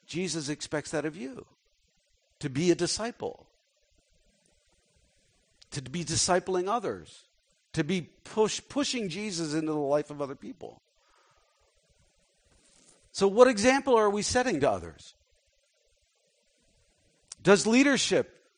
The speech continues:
expect people to, to give and to serve beyond the self-imposed limitations of our leadership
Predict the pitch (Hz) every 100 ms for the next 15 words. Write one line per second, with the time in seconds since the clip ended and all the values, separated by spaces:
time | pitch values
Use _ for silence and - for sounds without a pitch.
0 | _ 170 - 233 220 - 240 190 170 160
1 | 156 - 170 120 208 254 240 190 160 147
2 | - 233 220 185 165 202 214 214 202 165
3 | 180 156 - - 233 214 202 180 214 175
4 | 202 196 185 202 175 175 165 175 180 208
5 | 180 175 165